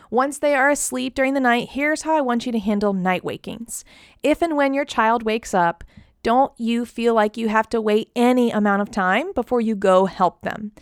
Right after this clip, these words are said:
You will know, because every baby has their distinct cries, and we as moms, we know exactly what that sounds like when they need you. So I would absolutely want you to go right away and help them out. Maybe this is time for more meds. Maybe you pick them out of the crib or g-,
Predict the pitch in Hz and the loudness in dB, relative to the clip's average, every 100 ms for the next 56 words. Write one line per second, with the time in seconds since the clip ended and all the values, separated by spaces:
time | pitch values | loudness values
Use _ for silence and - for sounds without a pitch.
0 | _ - 220 247 294 269 247 202 170 196 | _ -4 -2 0 0 2 6 6 8 6
1 | 302 277 - - 240 220 208 180 240 269 | 4 0 -12 -8 -2 0 2 0 0 0
2 | 269 262 226 220 220 233 262 254 - - | -2 0 0 0 -2 -4 -4 -8 -6 -2
3 | 233 226 226 208 202 214 233 226 214 214 | 0 0 -2 -4 -4 -2 -2 -2 -2 -2
4 | 214 202 214 208 190 202 180 175 214 _ | -4 -4 -2 -4 -6 -6 -6 -6 -8 _
5 | - - 185 185 208 214 214 208 196 190 | -20 -12 -6 -4 -4 -4 -2 -2 -4 -4
6 | 185 180 175 202 220 - 180 - - - | -2 -2 -2 -2 -2 -2 -4 -4 -14 -4
7 | 269 240 240 - _ - 226 247 262 277 | 0 0 -2 -14 _ -2 4 4 4 2
8 | - 233 233 - 226 214 214 196 202 202 | 2 2 2 0 -2 0 0 -2 -2 -4
9 | - 196 220 220 214 220 269 233 180 175 | -4 -4 -2 0 0 0 2 4 4 4
10 | - 196 214 202 196 185 156 - 226 254 | 0 -2 0 0 0 -2 -2 -2 0 0
11 | 269 240 - 226 220 - - 185 190 226 | 0 0 0 0 0 -4 -6 -4 -2 -2
12 | 226 240 269 180 - - - - 196 202 | -2 0 0 -2 -6 -16 -14 -4 -2 0
13 | 233 226 208 - 220 220 220 214 247 233 | -4 -6 -8 -4 -2 0 0 -2 0 0
14 | 240 208 180 | 0 -2 -6